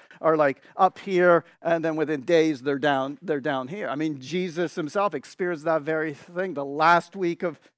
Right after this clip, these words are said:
of, of his public ministry, Jesus' pop-, you know, popularity went from that to that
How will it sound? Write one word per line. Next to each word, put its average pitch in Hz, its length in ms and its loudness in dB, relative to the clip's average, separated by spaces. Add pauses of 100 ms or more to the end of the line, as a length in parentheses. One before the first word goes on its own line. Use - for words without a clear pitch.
(160)
of, 160 240 0
of 175 160 -2
his 156 180 -6
public 160 480 -4
ministry, 165 720 -6 (320)
Jesus' 170 580 -6
pop-, 180 400 0
you 185 140 -6
know, 151 80 -2
popularity 175 800 0
went 160 260 -2
from 135 320 -6
that 190 540 4 (720)
to 156 140 -6
that 151 500 2